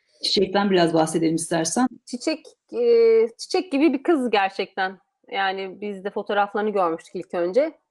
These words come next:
Speaker 2: İzmir'de gerçekleştirdiğimiz ho-, e, Haluk Levent konserine ailesi de geldi. Annesi, babası, e, ablası geldi. E, çok üzüldüm gerçekten. Yani aile de çok güzel bir aile.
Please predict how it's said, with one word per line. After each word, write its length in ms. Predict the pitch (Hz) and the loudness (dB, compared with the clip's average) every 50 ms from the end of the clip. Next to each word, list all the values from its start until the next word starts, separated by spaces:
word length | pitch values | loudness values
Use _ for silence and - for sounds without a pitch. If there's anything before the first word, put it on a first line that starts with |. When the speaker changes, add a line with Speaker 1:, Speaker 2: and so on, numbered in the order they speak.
| _ - | _ -4
Speaker 2:
İzmir'de 400 | 247 226 220 247 240 220 214 220 | -2 0 2 2 2 4 4 2
gerçekleştirdiğimiz 960 | 208 220 214 214 214 - 233 233 - 226 220 - - 233 208 220 240 254 247 - | 2 2 0 0 0 -2 -4 -2 -2 -4 -2 0 -2 -2 0 0 -2 -2 -2 -2
ho-, 260 | 254 226 - - 214 | -4 -6 -4 -4 -4
e, 280 | 208 202 196 190 196 208 214 220 - - _ - | -4 -2 -2 -2 -4 -6 -8 -12 -14 -16 _ -4
Haluk 280 | 247 233 240 240 - 247 | -2 0 0 0 0 0
Levent 340 | 247 233 247 254 247 - | 2 2 2 0 -2 -4
konserine 440 | - 240 208 196 - - 220 247 262 | -6 -6 -6 -6 -6 -6 -6 -2 0
ailesi 460 | 247 214 208 202 202 208 214 - - | 0 0 2 2 0 -2 -4 -4 -6
de 100 | 214 202 | -8 -8
geldi. 460 | 170 175 165 160 156 160 165 262 339 - _ _ _ _ _ _ _ - | -4 -4 -4 -4 -4 -4 -6 -8 -10 -12 _ _ _ _ _ _ _ -8
Annesi, 500 | - 190 190 185 170 165 - - 175 175 | -6 -6 -6 -6 -8 -10 -12 -14 -8 -4
babası, 540 | 180 170 160 175 170 - _ - 175 170 165 - _ _ _ _ _ _ | -4 -4 -2 -4 -6 -8 _ -6 -6 -6 -6 -8 _ _ _ _ _ _
e, 40 | - | -16
ablası 560 | 165 170 - 185 165 165 170 170 165 - 165 | -12 -6 -4 -4 -4 -4 -4 -8 -8 -10 -12
geldi. 420 | 156 160 151 147 151 160 240 254 302 _ _ _ _ _ _ _ _ _ _ _ _ _ _ - | -10 -10 -8 -8 -8 -8 -8 -8 -10 _ _ _ _ _ _ _ _ _ _ _ _ _ _ -12
E, 220 | - 196 190 190 | -10 -8 -8 -6
çok 360 | 190 - 254 247 247 - - | -2 0 0 0 0 -4 -8
üzüldüm 400 | - 226 196 202 196 190 196 190 | -6 -6 -4 -4 -4 -4 -4 -4
gerçekten. 720 | 185 170 165 165 - - 160 - - 165 160 160 156 151 - - - - - _ _ _ _ _ _ _ _ _ _ | -2 -2 -2 -4 -4 -8 -10 -10 -8 -10 -10 -8 -10 -12 -14 -18 -20 -20 -20 _ _ _ _ _ _ _ _ _ _
Yani 440 | - 170 180 180 175 180 202 214 - | -14 -10 -8 -8 -8 -8 -8 -4 0
aile 280 | - 208 208 214 214 208 | 0 2 2 2 0 0
de 80 | 214 | -2
çok 200 | 208 - 202 - | -2 -4 -8 -12
güzel 360 | - 180 170 175 165 160 156 160 | -10 -8 -4 -2 -2 -2 -2 -4
bir 40 | |
aile. 520 | 160 156 156 151 156 165 196 240 262 285 | -4 -4 -4 -4 -6 -4 -2 -2 -2 -4